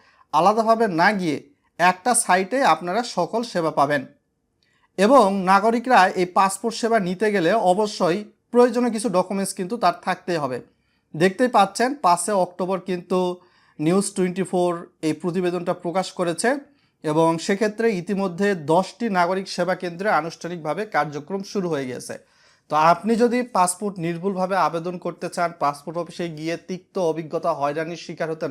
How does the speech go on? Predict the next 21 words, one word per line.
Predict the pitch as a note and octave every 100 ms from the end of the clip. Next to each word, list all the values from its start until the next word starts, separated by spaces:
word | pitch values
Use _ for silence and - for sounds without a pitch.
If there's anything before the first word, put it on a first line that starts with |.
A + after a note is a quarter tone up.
| D#3
না | F#3+
চান, | F3 G#3 A#3+ _ _ F#3
এক্ষেত্রে | F#3+ A3+ G#3+ B3 A3+
নাগরিক | E3+ F3+ F#3 -
সেবা | E3+ E3+
কেন্দ্রগুলো | E3+ E3 D#3+ D#3+ A#3+ G#3
ভিজিট | D3 E3 F3+ -
করতে | C#3+ C#3+ C3+
পারেন | B2+ A2+ _ _ -
এবং | D#3+ E3+ -
সেক্ষেত্রে | G#3 A3+ A#3 A#3+ A#3 D4 D4 -
পাসপোর্ট | F3+ F3+ - A3+ F3
বানানোর | F#3 F#3+ E3+
জন্য | E3 F3+ B3+ D4+ _ _ - C#3
ভিডিওর | E3+ F#3 A#3+ C4+ - F#3
স্ক্রিনে | - A3+ G#3 F3+
দেখানো | E3 F3 A3+ C4
প্রয়োজনীয় | F#3 E3+ D#3+ F3 D#3
ডকুমেন্টসগুলো | D3 E3 E3+ D3 E3 A3+ - _ _ F3+
অবশ্যই | F#3 F#3+ - F#3
আপনাকে | E3+ E3+